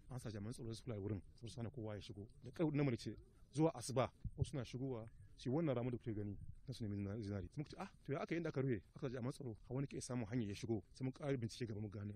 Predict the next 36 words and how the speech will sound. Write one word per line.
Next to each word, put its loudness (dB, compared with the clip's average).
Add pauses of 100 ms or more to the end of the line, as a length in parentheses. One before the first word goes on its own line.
me 0
ke 4
faruwa. 8 (220)
Sai -6
mun 0
gane 0
cewa -2 (260)
shigo 6
wannan, 2 (600)
idan -6
muka -6
ce -8
ma -6
baka -10
aikin -8
mu -6
ne, -6 (640)
ko 4 (100)
an -4
gama 10
kai 0
da -2
su -4
an 0
shigo, 0 (680)
ko 12
su 8
ma 0
ba, 0
ba 6
su, -6
ba 6
su -2
cika -6
aikin -8
su. -10